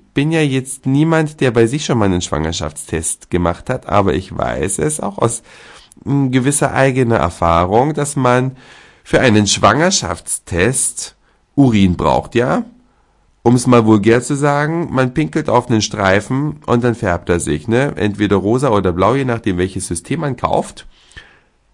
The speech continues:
Und dann weiß man, dass man schwanger ist. Oder eben hat man einen Anhaltspunkt. Das ist ja nicht hundertprozentig.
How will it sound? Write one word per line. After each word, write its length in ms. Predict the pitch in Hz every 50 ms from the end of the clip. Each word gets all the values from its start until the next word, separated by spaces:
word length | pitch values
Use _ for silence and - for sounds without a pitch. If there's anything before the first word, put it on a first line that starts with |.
| _ _ _ _ _ _ -
Und 100 | 113 110
dann 100 | 101 85
weiß 180 | 90 90 -
man, 80 | 110 113
dass 140 | 113 117 143
man 100 | 156 151
schwanger 300 | 147 - 85 85 82 58
ist. 280 | 53 73 76 - -
Oder 240 | - - 95 101 107
eben 280 | 73 98 110 113 117 71 60 - - - - - -
hat 280 | - 104 123 135 135 139
man 180 | 131 120 110
einen 160 | 104 98 -
Anhaltspunkt. 640 | - 98 104 110 107 98 92 - - - 87 87 85
Das 100 | 82 -
ist 120 | 98 - 104
ja 80 | 92
nicht 120 | 92 87 -
hundertprozentig. 840 | 113 107 107 - - - 85 78 - 80 80 78 - 78 76 -